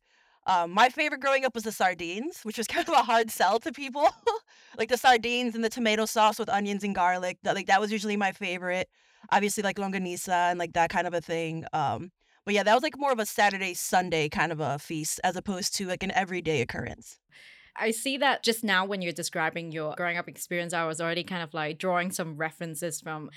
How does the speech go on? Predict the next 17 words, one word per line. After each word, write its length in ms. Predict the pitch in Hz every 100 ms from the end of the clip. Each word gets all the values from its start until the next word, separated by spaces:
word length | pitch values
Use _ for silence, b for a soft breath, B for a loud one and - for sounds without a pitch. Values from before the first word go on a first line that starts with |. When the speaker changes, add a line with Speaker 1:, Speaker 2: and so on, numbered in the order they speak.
| B B
Speaker 2:
basically, 460 | 214 196 208 185 -
that 80 | 202
were 100 | 202
kind 180 | 240
of 120 | 254 214
mentioned 480 | 175 185 - 196 262
<laughs> 0 |
in 140 | 262
the 140 | 269
book, 420 | 269 - 220 214 -
but 160 | 214
I'm 140 | - 190
definitely, 400 | 220 220 254 220
like, 180 | 180 160
so 180 | - 185
curious 400 | 185 180 180 160
about 260 | 156 147